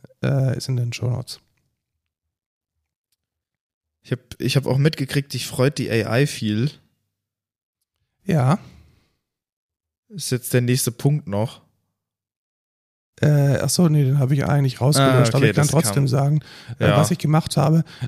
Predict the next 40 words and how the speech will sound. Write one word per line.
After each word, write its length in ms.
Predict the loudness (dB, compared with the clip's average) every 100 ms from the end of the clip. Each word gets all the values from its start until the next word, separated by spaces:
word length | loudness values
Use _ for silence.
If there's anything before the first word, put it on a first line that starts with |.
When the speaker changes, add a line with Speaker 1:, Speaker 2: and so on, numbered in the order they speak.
| -2
Speaker 1:
Ähm, 280 | 0 2 0
ich, 240 | -2 -6
ich 120 | -4
bastel 280 | -2 0 0
tatsächlich 460 | -2 -2 -4 -6 -6
gerade 380 | -4 -2 0 0
ein 100 | 0
bisschen 340 | 0 0 2
mit, 220 | 0 0
nicht 160 | -4 -2
nur 80 | -2
ein 40 |
bisschen 300 | -2 -2 -2
eigentlich, 580 | -2 -2 -2 -2 -4 -16 _ _ _
relativ 400 | -4 -2 -2 -4
viel, 300 | -2 0 0 -2 -10 -20 -20 -6
mit, 340 | 0 0 -2 -2
äh, 200 | 0 0
Chat 220 | -2 0
G 140 | -2
P 140 | -2 -4
T 160 | 0
rum. 300 | 2 2 0 -4 -10 -16 -8
Und 360 | -2 2 2 0
die 80 |
Kombination 840 | 0 0 2 0 0 0 2 2 0
aus, 520 | 0 0 0 0 -4
äh, 320 | -2 0 0
prozessgesteuerter 960 | 0 -2 -2 -2 -2 0 0 0 0
Ansatz, 640 | 0 0 0 0 -2 -4 -8 -16 _ _ _ _ _
Cogito 600 | -2 0 0 2 2 2
und 200 | 0 -2
Chat 180 | -2 -2
G 140 | -2
P 120 | -2 -2
T 140 | -2
ist 120 | -2
echt 200 | -2 -4
eine 100 | -4
gute. 340 | 0 0 0